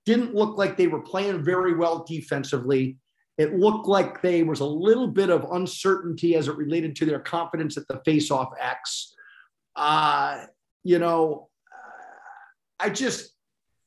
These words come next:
I've always felt like Yale is the toughest team in the Ivy League the last few years, but on this day, Princeton was the tougher team. You know, Princeton was the team that was knocking guys down in front of their goal,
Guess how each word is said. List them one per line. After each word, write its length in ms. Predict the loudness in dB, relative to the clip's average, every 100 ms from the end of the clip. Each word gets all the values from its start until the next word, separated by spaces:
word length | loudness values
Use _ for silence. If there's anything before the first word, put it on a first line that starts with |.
| _
I've 220 | -2 2 4
always 300 | 4 4 0
felt 340 | 2 2 2
like 160 | -4 -2
Yale 420 | 0 2 2 0
is 120 | -4
the 80 | -8
toughest 640 | -8 -2 -2 -2 -6 -10 -8
team 420 | -4 -4 -4 -8 _ _ _ _
in 160 | 4 6
the 140 | 6
Ivy 260 | 6 6 6
League 300 | 8 6 6
the 80 | 0
last 400 | 0 -2 -4 -10 -14 -4
few 260 | 0 0
years, 680 | 2 2 4 2 0 -6 -16 _ _ _
but 280 | -2 0 2
on 300 | 2 2 2
this 300 | 2 2 2
day, 400 | 2 2 2 -2 -6 _
Princeton 480 | -6 -2 -2 0 -4
was 160 | -4 -8
the 80 | -10
tougher 400 | -10 -10 -12 -12
team. 280 | -8 -8 -12 _ _ _ _ -6
You 80 | -2
know, 140 | -2
Princeton 540 | 0 2 4 4 4
was 160 | 4 0
the 100 | -4
team 320 | 0 2 2
that 160 | 0 -4
was 160 | -6
knocking 480 | -2 0 0 -2 -2
guys 300 | 0 -2 -2
down 320 | -4 -4 -2 -6
in 80 |
front 300 | -6 -4 -2
of 240 | -2 -6 0
their 240 | 4 4
goal, 420 | 2 0 0 -6